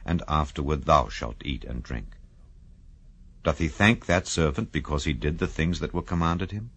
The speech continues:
I trow not. So likewise ye, when ye shall have done all those things which are commanded you, say, "We are unprofitable servants.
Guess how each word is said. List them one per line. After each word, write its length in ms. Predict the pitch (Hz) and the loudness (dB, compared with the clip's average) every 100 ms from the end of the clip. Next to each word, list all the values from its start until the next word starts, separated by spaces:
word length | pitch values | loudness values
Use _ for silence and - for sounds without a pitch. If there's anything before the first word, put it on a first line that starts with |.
| - - - - - - | -20 -20 -18 -18 -18 -4
I 100 | 80 | 0
trow 380 | 73 - 80 65 | 0 0 0 2
not. 360 | 67 69 80 - - - - - - - - - - | 0 0 -2 -6 -20 -20 -20 -20 -20 -20 -20 -20 -18
So 220 | - 147 | 4 8
likewise 760 | 165 143 143 - 120 117 117 95 | 10 10 6 6 6 6 4 -2
ye, 300 | 78 80 65 | 0 2 0
when 240 | 60 78 | 0 2
ye 120 | 78 | 2
shall 220 | 82 90 80 | 0 0 0
have 160 | 78 | 0
done 340 | 98 104 110 95 | 2 2 2 0
all 240 | 92 107 113 | 2 2 4
those 300 | 101 101 - | 0 0 -2
things 340 | 82 78 82 | 0 0 0
which 160 | 80 85 | -2 0
are 60 | |
commanded 580 | 80 90 82 69 62 55 | 2 2 4 2 0 -4
you, 220 | 64 64 - - - | -4 -4 -6 -16 -14
say, 500 | - 87 82 78 71 - - - - - - | -2 2 4 2 -2 -6 -20 -16 -10 -8 -2
"We 220 | 87 92 | 4 6
are 180 | 85 78 | 6 4
unprofitable 840 | - 117 110 - 82 78 73 71 76 | 2 2 2 0 0 0 -6 -6 -6
servants. 540 | - 65 58 52 - | -4 -6 -6 -10 -14